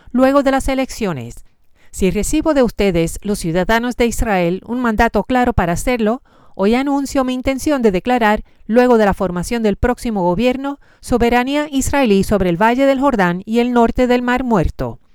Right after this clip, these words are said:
Cierra la cita. Añadió Netanyahu, y citamos, "No haré nada sin obtener un mandato claro del público, y por eso pido a los ciudadanos de Israel un mandato claro para hacerlo.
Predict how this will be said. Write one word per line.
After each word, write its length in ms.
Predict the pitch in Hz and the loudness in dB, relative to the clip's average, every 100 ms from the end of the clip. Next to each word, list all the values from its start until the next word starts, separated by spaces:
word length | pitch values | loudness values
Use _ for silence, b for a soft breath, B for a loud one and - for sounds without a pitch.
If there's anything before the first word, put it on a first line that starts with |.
| _ _ | _ _
Cierra 300 | - - 190 | -8 -4 -2
la 100 | 196 | -2
cita. 440 | 190 202 151 139 110 _ _ _ _ _ _ _ _ _ _ _ | -2 -4 -6 -10 -12 _ _ _ _ _ _ _ _ _ _ _
Añadió 460 | - 226 254 262 269 | -4 0 0 2 2
Netanyahu, 680 | 269 262 247 196 151 147 104 | 2 0 0 2 0 -2 -2
y 60 | |
citamos, 640 | 151 214 208 160 131 - - b | -4 -2 -2 -2 -6 -12 -18 b
"No 240 | 214 247 285 | -2 2 4
haré 240 | 311 311 | 4 2
nada 380 | 269 220 214 226 | 2 4 4 2
sin 180 | 240 196 | 0 -2
obtener 460 | 170 208 208 240 | 0 0 0 0
un 100 | 233 | 0
mandato 480 | 233 254 214 196 226 | -2 0 2 2 0
claro 300 | - 233 226 | 2 2 4
del 160 | 233 226 | 2 2
público, 560 | 254 170 147 143 113 b b - | 2 2 0 -4 -6 b b -8
y 140 | 165 | -4
por 180 | 165 185 | 0 2
eso 420 | 240 - 254 262 | 2 0 -2 -2
pido 280 | - 247 240 | -2 2 4
a 20 | |
los 140 | 240 254 | 4 2
ciudadanos 520 | 262 254 285 269 202 | 0 2 2 0 0
de 100 | 180 | 0
Israel 420 | - 208 202 233 - | 0 0 2 0 0
un 140 | 226 | -2
mandato 440 | 196 185 220 262 285 | 0 2 2 4 2
claro 380 | 285 233 220 | 4 4 4
para 180 | 214 233 | 2 0
hacerlo. 520 | 247 - 180 143 117 | 0 0 0 0 -4